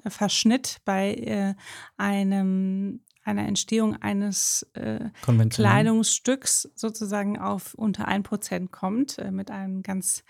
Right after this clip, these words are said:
Speaker 1: ausgefuchsten Design und, ähm, ja, engagiert sich da vielfältig im Bereich nachhaltige Mode, Trends und, äh, hat einen eigenen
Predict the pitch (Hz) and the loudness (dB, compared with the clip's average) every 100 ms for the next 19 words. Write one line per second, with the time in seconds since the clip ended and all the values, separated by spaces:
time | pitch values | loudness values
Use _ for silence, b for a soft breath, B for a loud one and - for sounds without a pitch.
0 | b _ _ 254 254 - - 262 - - | b _ _ 0 2 0 0 -2 0 2
1 | 226 226 B B B - 220 185 202 202 | 4 4 B B B 0 2 4 4 4
2 | 226 226 - - 202 208 220 214 - - | 2 0 -2 -4 -2 0 -2 -6 -8 -6
3 | - 214 - 196 196 214 220 202 214 - | -4 -2 0 0 2 0 0 0 0 0
4 | 214 - 202 196 214 196 - 214 202 196 | 0 0 -2 0 -2 -2 0 0 0 -2
5 | 202 196 196 185 202 196 185 190 190 196 | -4 -2 -4 -2 -4 -2 2 4 6 6
6 | 196 190 190 - _ - 214 202 226 - | 6 6 2 -4 _ -2 2 4 4 2
7 | - - 208 196 190 - - 196 190 B | 0 -4 -4 -2 -2 -4 -2 -2 -2 B
8 | B _ _ _ _ - 214 208 202 202 | B _ _ _ _ -4 -2 0 0 2
9 | 214 - 214 196 202 196 196 | 0 -2 -2 2 2 4 2